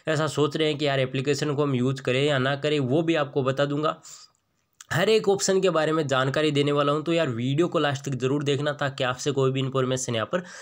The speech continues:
छूट ना पाए। तो सबसे पहले हम यहाँ पर प्ले स्टोर पर चलते हैं। प्ले स्टोर पर आपको एप्लीकेशन अवेलेबल मिल जाएगी।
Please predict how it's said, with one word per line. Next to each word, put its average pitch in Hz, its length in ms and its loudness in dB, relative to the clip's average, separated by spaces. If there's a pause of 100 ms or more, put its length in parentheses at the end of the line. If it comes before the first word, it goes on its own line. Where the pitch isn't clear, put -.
(300)
छूट 190 260 4
ना 139 140 2
पाए। 107 220 0
तो 147 120 0
सबसे 185 340 -2
पहले 185 240 0
हम 175 120 2
यहाँ 165 140 2
पर 156 100 0
प्ले 139 220 0
स्टोर 151 200 0
पर 151 140 -2
चलते 139 300 -2
हैं। 147 140 -2
प्ले 139 180 0
स्टोर 147 260 0
पर 147 100 0
आपको 135 260 0
एप्लीकेशन 135 480 -2
अवेलेबल 127 480 0
मिल 135 280 0
जाएगी। 151 340 -2